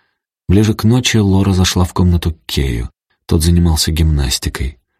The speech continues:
«Я немножко боялась, не знала, как вы отреагируете», призналась она.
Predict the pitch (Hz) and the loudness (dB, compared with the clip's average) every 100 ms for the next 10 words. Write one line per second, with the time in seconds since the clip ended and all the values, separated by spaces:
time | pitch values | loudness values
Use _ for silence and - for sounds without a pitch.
0 | _ _ _ - 85 80 85 87 87 82 | _ _ _ -2 0 2 2 0 0 0
1 | 85 87 73 71 - 80 78 85 78 76 | 2 2 0 0 0 0 2 2 2 0
2 | 80 78 78 - 80 80 80 85 92 76 | -2 0 0 -2 -2 0 0 0 0 0
3 | 71 - 73 71 69 71 71 69 73 65 | -2 -4 -4 -4 -2 -2 -2 -2 -2 -2
4 | 67 | -4